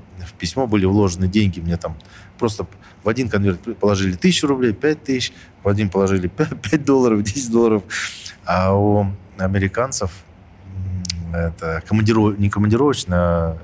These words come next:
как они называются? Суточный, суточный, пять долларов. <laughs> Ну, у них, я не знаю, почему так, э, принято. У нас-то побольше, а у них всего лишь пять долларов. И вот они там,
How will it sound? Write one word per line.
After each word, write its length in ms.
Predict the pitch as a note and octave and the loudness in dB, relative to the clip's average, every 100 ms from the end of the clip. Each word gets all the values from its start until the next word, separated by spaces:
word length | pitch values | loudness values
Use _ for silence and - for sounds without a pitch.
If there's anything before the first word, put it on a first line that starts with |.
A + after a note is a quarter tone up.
| - E2+ | -14 -14
как 160 | E2+ | -6
они 100 | E2+ | -2
называются? 580 | E2 E2+ E2 D#2 - D#2 D#2 - - - - - - - - - - - - - | -2 0 0 -2 -8 -10 -14 -20 -20 -20 -16 -12 -12 -12 -14 -16 -20 -20 -14 -4
Суточный, 500 | - C#3 A2 - E2+ | -2 0 0 0 0
суточный, 460 | - - G#2+ G2 | 0 0 0 0
пять 280 | E2 - A2 | -2 -2 0
долларов. 380 | G#2+ F#2 F2 E2 - - | 2 4 4 0 -4 -2
<laughs> 320 | - - - | -2 -2 -2
Ну, 80 | C3+ | 0
у 40 | |
них, 160 | C3+ F#2+ | 2 2
я 80 | A#2 | 2
не 60 | |
знаю, 180 | A2 G2 | 2 0
почему 300 | - A#2 C3 | 0 -2 -2
так, 160 | F#2+ - | -2 -2
э, 180 | F2+ F2 | 0 2
принято. 380 | E2 G2+ F2 E2 | 2 0 0 0
У 40 | F#2+ | 0
нас-то 240 | A2 A2 | 0 -2
побольше, 460 | G#2+ A2 D3+ - E2+ | -2 0 0 0 -2
а 40 | |
у 60 | G2 | -2
них 100 | A#2+ - | -2 -6
всего 200 | - A#2 | 0 2
лишь 80 | G#2+ | 2
пять 220 | A2 G2+ | 0 0
долларов. 320 | F#2 F2 D#2+ - - - - - | 2 2 0 -8 -18 -18 -18 -6
И 80 | F2+ | -2
вот 300 | G2 B2 A#2 | 2 0 0
они 200 | G#2 G2+ | 0 0
там, 320 | F#2 F#2 F2 | 2 0 -2